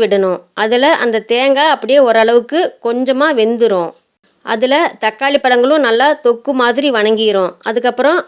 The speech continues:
அந்த வணக்கின பொருள்களை அடுப்புல இருந்து கீழே இறக்கி வச்சு நல்லா ஆற விடணும். நல்லா ஆறுன பிறகு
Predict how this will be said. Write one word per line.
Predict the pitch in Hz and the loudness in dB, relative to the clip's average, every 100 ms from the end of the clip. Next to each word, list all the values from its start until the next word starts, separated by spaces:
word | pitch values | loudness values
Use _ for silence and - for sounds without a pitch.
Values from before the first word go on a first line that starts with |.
| - | -6
அந்த | 240 247 | -2 0
வணக்கின | 220 254 269 262 226 | 0 0 0 -2 0
பொருள்களை | 233 262 240 240 330 - 220 | 0 0 0 2 0 0 -4
அடுப்புல | 240 254 240 | -4 -2 -2
இருந்து | 240 269 240 | 0 -4 -2
கீழே | 254 254 220 | 0 2 0
இறக்கி | 233 254 226 | 0 -2 -2
வச்சு | - 285 339 - 214 | -2 -2 -4 -4 -6
நல்லா | 208 247 226 196 | -2 0 0 2
ஆற | 240 233 | 0 0
விடணும். | 190 185 175 165 - _ _ _ _ 220 | 0 -2 -2 -6 -12 _ _ _ _ -4
நல்லா | 220 254 262 226 | -2 0 2 2
ஆறுன | 262 285 277 226 | 2 2 0 2
பிறகு | 214 240 | 2 2